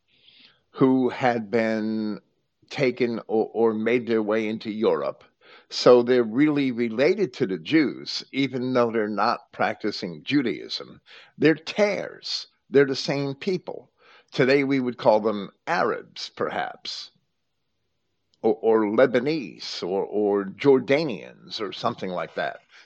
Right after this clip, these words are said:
Syrians are, are mostly mixed with Canaanites now. So, so, but they were originally white. Well, well, <clears throat> the gospel was designed to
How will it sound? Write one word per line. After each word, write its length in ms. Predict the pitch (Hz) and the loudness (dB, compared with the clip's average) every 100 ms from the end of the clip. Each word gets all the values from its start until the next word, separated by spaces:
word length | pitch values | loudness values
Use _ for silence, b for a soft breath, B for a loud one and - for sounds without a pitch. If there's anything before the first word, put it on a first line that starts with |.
| - | -10
Syrians 1000 | - - 196 196 90 60 65 - - - | -2 4 4 2 -6 -10 -18 -10 -10 -4
are, 140 | 113 - | -2 0
are 140 | 110 110 | 0 0
mostly 520 | 104 110 - 101 98 | 0 0 -2 -4 -6
mixed 380 | 92 110 - 92 | -4 -6 -6 -6
with 260 | 95 - | -8 -8
Canaanites 640 | - 120 104 90 73 71 - | -8 -6 -6 -8 -10 -12 -12
now. 360 | 76 57 - B B B - | -10 -10 -14 B B B -6
So, 260 | - 110 | -2 -2
so, 540 | 123 - 147 135 123 - _ - 117 | -2 6 8 8 4 -6 _ -10 4
but 180 | 127 | 4
they 140 | 120 113 | 6 2
were 340 | 110 113 110 | 4 4 4
originally 600 | 123 120 123 117 101 92 | 2 2 2 0 -4 -8
white. 580 | 87 - - 87 69 - - B B B | -6 4 6 4 -2 -18 -20 B B B
Well, 200 | - 123 143 | 2 2 4
well, 380 | 160 151 139 _ _ _ _ - | 4 4 0 _ _ _ _ -18
<clears throat> 100 | - - - _ _ _ _ _ _ _ b b b b b _ _ _ _ _ _ _ _ _ _ _ _ _ _ _ - | -18 -18 -20 _ _ _ _ _ _ _ b b b b b _ _ _ _ _ _ _ _ _ _ _ _ _ _ _ -4
the 100 | 131 | 0
gospel 520 | 165 185 - 175 156 | 2 0 -4 -2 0
was 180 | 143 127 | -2 0
designed 680 | 120 117 110 107 107 95 - | 0 0 0 -2 -4 -10 -6
to 540 | - 101 104 98 78 | -2 -2 -2 -6 -12